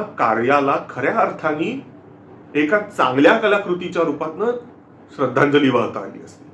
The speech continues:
पण आता काय झालं? आता नुसतं पाठी टाकल्यासारखं काहीतरी काम झालं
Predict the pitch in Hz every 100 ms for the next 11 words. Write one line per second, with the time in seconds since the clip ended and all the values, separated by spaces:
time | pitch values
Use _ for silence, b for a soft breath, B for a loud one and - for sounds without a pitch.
0 | - - - - - - - - - -
1 | - - - 165 170 147 147 202 - 202
2 | 190 208 208 - 135 190 185 180 208 147
3 | 185 208 180 165 165 160 156 160 151 117
4 | 110